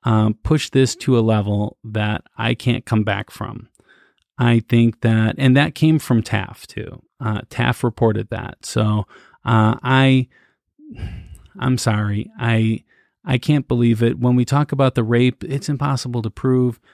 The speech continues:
I really think that the sons might have something to do with this, unfortunately. So I discredit them as well.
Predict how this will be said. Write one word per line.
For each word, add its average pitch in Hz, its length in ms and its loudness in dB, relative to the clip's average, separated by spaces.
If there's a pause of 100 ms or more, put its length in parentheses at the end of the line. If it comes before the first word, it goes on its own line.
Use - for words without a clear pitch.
(200)
I 127 120 0
really 160 360 2
think 143 300 0
that 139 140 -2
the 123 80 0
sons 127 380 0
might 117 220 2
have 110 180 -2
something 113 400 -2
to 107 80 -4 (120)
do 123 220 2
with 127 240 0 (100)
this, 131 300 -2
unfortunately. 131 880 -2 (180)
So - 380 2
I 123 160 0
discredit 117 640 0
them 123 280 0
as 107 200 -2
well. 120 400 0